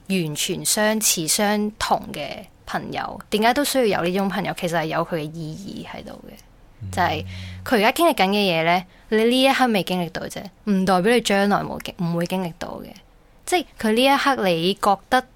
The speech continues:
Speaker 1: 佢唔啱，或者你覺得點解佢會咁做，你唔係好認同。如果係我，我唔會咁做咯，咁樣。咁但係我覺得嘗試去理解係幫到嘅，同埋有一種，前排呢，有個，我唔，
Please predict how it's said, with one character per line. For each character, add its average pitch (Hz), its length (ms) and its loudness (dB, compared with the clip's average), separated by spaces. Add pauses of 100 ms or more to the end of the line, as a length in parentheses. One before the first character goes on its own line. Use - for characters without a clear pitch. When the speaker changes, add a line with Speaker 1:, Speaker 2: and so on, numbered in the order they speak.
(140)
Speaker 1:
佢 185 220 2
唔 147 80 -6
啱， 180 320 4
或 170 100 0
者 196 160 2
你 220 220 4
覺 180 200 2
得 214 180 0
點 185 180 -2
解 196 160 2
佢 - 120 -8
會 180 80 4
咁 170 200 -2
做， 175 180 0
你 175 120 -2
唔 175 80 -4
係 - 20 -4
好 156 140 0
認 190 180 0
同。 165 160 -6
如 160 80 -8
果 185 100 4
係 208 220 4
我， 160 140 0
我 170 140 2
唔 147 100 0
會 156 100 -6
咁 175 160 -2
做 190 160 4
咯， 208 260 4
咁 - 100 -6
樣。 - 140 -10 (640)
咁 349 280 2
但 233 100 8
係 202 40 8
我 202 40 4
覺 226 120 0
得 285 120 2
嘗 185 320 2
試 180 260 0
去 196 60 2 (160)
理 165 320 -2
解 156 460 -2 (720)
係 170 560 -2
幫 220 300 4
到 196 80 0
嘅， - 320 -8 (680)
同 214 160 0
埋 170 320 2
有 170 200 4
一 - 60 -2
種， 185 460 0 (960)
前 208 200 2
排 208 200 6
呢， 277 120 6 (120)
有 233 100 8
個， 190 560 4
我 247 120 4
唔， 285 100 0